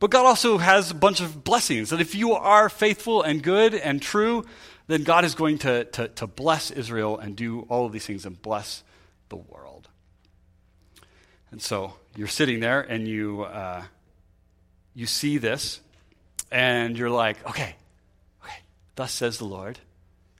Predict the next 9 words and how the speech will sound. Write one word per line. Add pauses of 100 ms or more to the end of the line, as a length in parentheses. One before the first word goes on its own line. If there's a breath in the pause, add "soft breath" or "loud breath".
(160)
for
three
transgressions
of
Damascus,"
Damascus
is
in
Syria,